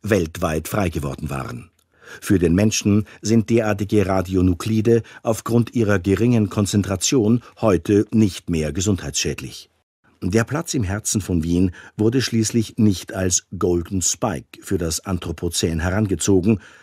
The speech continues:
da die einzelnen geologischen Schichten, die hier im Laufe der Jahrhunderte entstanden und durch menschliche Tätigkeit aufgehäuft wurden, im Schnitt nur alle zehn Jahre erneuert wurden.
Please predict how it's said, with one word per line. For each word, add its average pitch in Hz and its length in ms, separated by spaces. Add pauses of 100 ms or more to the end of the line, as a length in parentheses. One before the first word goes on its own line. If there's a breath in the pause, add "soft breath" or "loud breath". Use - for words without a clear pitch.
(200 loud breath)
da 117 240
die 131 160
einzelnen 120 540
geologischen 101 640
Schichten, 95 580 (260 loud breath)
die 82 140
hier 98 340
im 87 140
Laufe 87 300
der 87 120
Jahrhunderte 87 560
entstanden 113 640 (240 loud breath)
und 110 220
durch 110 220
menschliche 90 560
Tätigkeit 87 680
aufgehäuft 80 640
wurden, 104 340 (380 loud breath)
im 120 140
Schnitt 113 380
nur 123 280
alle 98 280
zehn 92 360
Jahre 73 400
erneuert 82 540
wurden. 64 360